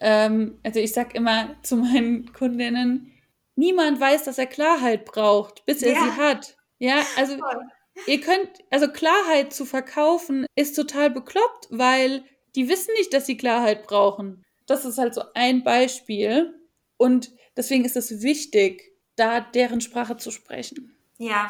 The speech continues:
Speaker 2: voll. Ich hatte das zum Beispiel mit diesem Begriff selbstbestimmt. Den habe ich ja am Anfang immer genutzt, weil es das für mich am besten beschreibt.
Speaker 1: Ja.
Speaker 2: Aber deswegen habe ich jetzt so dieses Gesellschaftsdruck-Ding mit reingebracht, um das einfach ein bisschen greifbarer zu machen, weil selbstbestimmt
Speaker 1: Ja.
Speaker 2: war auch so,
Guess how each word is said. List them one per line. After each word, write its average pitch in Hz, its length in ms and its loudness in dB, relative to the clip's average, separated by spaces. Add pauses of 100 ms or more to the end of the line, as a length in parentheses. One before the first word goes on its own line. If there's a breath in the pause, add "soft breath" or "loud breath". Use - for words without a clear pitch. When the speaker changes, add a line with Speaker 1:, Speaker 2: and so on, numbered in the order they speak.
Speaker 2:
voll. 220 280 -8
Ich 220 120 -10
hatte 226 200 -4
das 226 180 -2
zum 220 100 -2
Beispiel 208 260 -2
mit 208 100 -6
diesem 208 200 -6
Begriff 208 300 -10
selbstbestimmt. 190 1000 -4 (340 soft breath)
Den 208 160 -10
habe 202 140 -4
ich 202 80 -12
ja 196 100 -4
am 190 100 -6
Anfang 208 340 -8
immer 196 220 -6
genutzt, 196 360 -10
weil 202 140 -4
es - 100 -2
das 190 200 -6
für 185 100 -12
mich 190 300 -10
am 196 100 -8
besten 185 320 -10
beschreibt. 113 680 -6 (180 soft breath)
Speaker 1:
Ja. 240 180 0
Speaker 2:
Aber 220 80 0
deswegen 226 340 -2
habe 202 120 -4
ich - 60 -10
jetzt 208 200 -4
so 226 40 -6
dieses 208 320 -4
Gesellschaftsdruck-Ding 196 1700 -6
mit 202 200 -10
reingebracht, 190 460 -6
um 196 100 -8
das 190 140 -8
einfach 202 340 -8
ein 196 80 -6
bisschen 190 260 -10
greifbarer 190 520 -4
zu 190 120 -6
machen, 196 240 -10
weil 185 100 -4
selbstbestimmt - 580 -6
Speaker 1:
Ja. 254 140 4
Speaker 2:
war 214 180 -2
auch - 40 -8
so, 202 360 -6